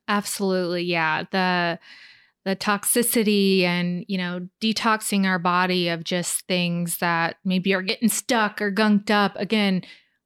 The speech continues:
we all can work on it a bit. I work on it every day and I'm far from perfect,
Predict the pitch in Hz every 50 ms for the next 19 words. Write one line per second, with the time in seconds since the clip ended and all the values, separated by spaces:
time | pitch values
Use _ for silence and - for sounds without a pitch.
0 | _ _ - 208 208 196 202 202 214 214 214 - 214 190 185 185 185 196 196 202
1 | 208 202 - 202 190 185 190 180 185 165 - 190 208 214 202 190 185 185 190 196
2 | 190 190 - 196 190 190 190 185 185 185 185 185 175 165 180 180 208 214 202 185
3 | 175 175 175 175 175 - - - 190 208 262 - - 185 175 160 - 180 - -
4 | - - - - 185 -